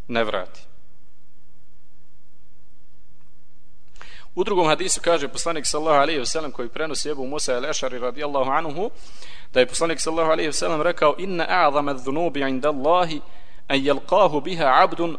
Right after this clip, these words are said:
ba'da al-kaba'iri allati naha 'anha an yamuta ar-rajulu wa 'alayhi daynun la yad'u lahu qada'a.”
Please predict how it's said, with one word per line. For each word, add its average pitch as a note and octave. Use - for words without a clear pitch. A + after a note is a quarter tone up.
ba'da D3+
al-kaba'iri C#3
allati C#3
naha E3+
'anha F3
an D3
yamuta C#3+
ar-rajulu E3
wa B2+
'alayhi C#3+
daynun D3
la B2+
yad'u B2+
lahu C#3
qada'a.” A2